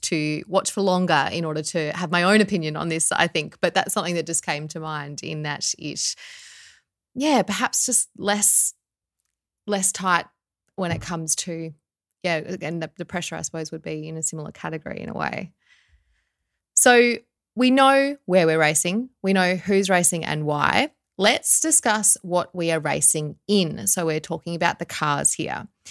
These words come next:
It's open wheeled, obviously, but what else do we need to know about the cars that each of these drivers are in,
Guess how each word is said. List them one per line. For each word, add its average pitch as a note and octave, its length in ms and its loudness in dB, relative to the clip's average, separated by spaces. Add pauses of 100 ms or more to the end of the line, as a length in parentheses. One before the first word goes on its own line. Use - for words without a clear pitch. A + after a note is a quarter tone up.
(360)
It's - 380 2 (180)
open A#3 460 6
wheeled, E3 400 -2 (320)
obviously, E3+ 640 2
but - 140 2
what E4+ 320 0
else G3+ 480 4
do G3 120 -2
we F3+ 120 -2
need D#3+ 340 0
to - 280 -6
know D#3 440 -2
about D3+ 600 -2
the E3 80 -6
cars D3+ 840 0 (180)
that - 240 -2 (120)
each G3+ 220 0
of F#3+ 60 -10
these E3 160 -2
drivers D3+ 600 0
are D#3+ 140 0
in, D3+ 360 -6